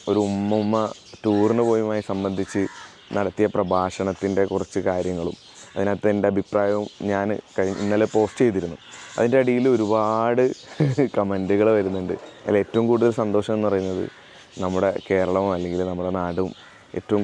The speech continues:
കൂടുതൽ നന്മയുള്ള ആളുകൾ തന്നെയാണെന്നാണ്. കാരണം ആ വീഡിയോയിൽ ആ ഉമ്മ അനുഭവിച്ച വിഷമത്തിൽ നമ്മളെല്ലാം പങ്കുചേർന്ന് അവർക്ക് ഐക്യദാർഢ്യം പ്രഖ്യാപിക്കുന്ന കമൻറ്റുകളാണ് ആ വീഡിയോയുടെ അടിയിൽ ഭൂരിഭാഗം വന്നുകൊണ്ടിരുന്നത്. എന്നാൽ ചില ആളുകൾ,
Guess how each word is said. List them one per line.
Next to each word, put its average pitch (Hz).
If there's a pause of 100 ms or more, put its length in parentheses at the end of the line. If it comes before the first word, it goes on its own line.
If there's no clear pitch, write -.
കൂടുതൽ 95 (140)
നന്മയുള്ള 113
ആളുകൾ 98
തന്നെയാണെന്നാണ്. 90 (180)
കാരണം 95 (340)
ആ 107 (140)
വീഡിയോയിൽ 107
ആ 107
ഉമ്മ 104
അനുഭവിച്ച 101 (220)
വിഷമത്തിൽ 101 (400)
നമ്മളെല്ലാം 107
പങ്കുചേർന്ന് 107
അവർക്ക് 95
ഐക്യദാർഢ്യം 104
പ്രഖ്യാപിക്കുന്ന 98 (280)
കമൻറ്റുകളാണ് 98
ആ -
വീഡിയോയുടെ 92
അടിയിൽ 92 (320)
ഭൂരിഭാഗം 98
വന്നുകൊണ്ടിരുന്നത്. 87 (460)
എന്നാൽ 135 (100)
ചില 135 (140)
ആളുകൾ, 98